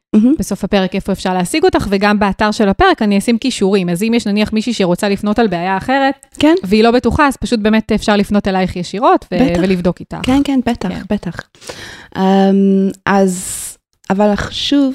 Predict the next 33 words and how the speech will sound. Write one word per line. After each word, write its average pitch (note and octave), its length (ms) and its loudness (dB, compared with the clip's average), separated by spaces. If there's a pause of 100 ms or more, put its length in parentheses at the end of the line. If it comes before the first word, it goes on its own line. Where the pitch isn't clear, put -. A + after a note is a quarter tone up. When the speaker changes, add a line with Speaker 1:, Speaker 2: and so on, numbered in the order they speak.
Speaker 1:
כשאנחנו G#3+ 520 -2
יכולים F#3+ 400 -4
לדבר, A#3+ 500 2
הסימפזיוליסיס, G3+ 1300 0 (100)
Speaker 2:
מהמם. A3 440 2
Speaker 1:
זה, G#3+ 580 4 (640)
אמ, F#3 600 2 (420)
באופן G#3 380 0
שגוי, F#3+ 640 2 (480)
זה F#3 160 0
המילה F3 460 2
שאנחנו E3 440 -6
Speaker 2:
מהמם. E3 80 4
Speaker 1:
משתמשים, G#3+ 540 2 (180)
אוקיי? G#3 320 -4
אני C4 140 2
אסביר G#3 320 0 (460)
Speaker 2:
כן. G#3+ 300 2
Speaker 1:
בעוד F#3 120 -2
כמה F3+ 140 0
דקות D#3+ 320 -8
למה. D3+ 240 -6 (340)
Speaker 2:
האמת A3 300 2
שמה F#4+ 140 2
Speaker 1:
כן. C#4+ 80 2
Speaker 2:
שמעניין, C4 560 4
אה, D4+ 40 4 (300)
לפני G#3+ 240 2
שבכלל A#3+ 360 2
נדבר G3+ 220 2
על A3 100 0
סימפזיוליסיס, G3 840 0
זה A#3+ 180 6